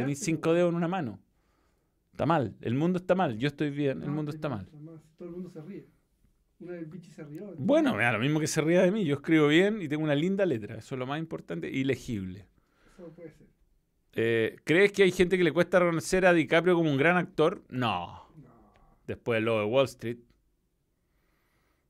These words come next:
Speaker 1: John Malkovich, bueno, sí.
Speaker 2: Sí.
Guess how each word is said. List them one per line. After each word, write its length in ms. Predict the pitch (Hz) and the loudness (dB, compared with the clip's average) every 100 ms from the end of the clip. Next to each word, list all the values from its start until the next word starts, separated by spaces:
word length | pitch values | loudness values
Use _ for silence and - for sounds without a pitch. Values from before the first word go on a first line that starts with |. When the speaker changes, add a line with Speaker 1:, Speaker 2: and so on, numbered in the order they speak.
| _ 120 | _ 0
Speaker 1:
John 220 | 147 147 | 2 4
Malkovich, 640 | 143 175 180 180 180 - | 4 4 2 0 0 -2
bueno, 460 | 113 113 107 104 135 | 0 2 2 -2 -12
sí. 260 | - 110 110 _ _ _ _ | -18 -20 -20 _ _ _ _
Speaker 2:
Sí. 140 | _ | _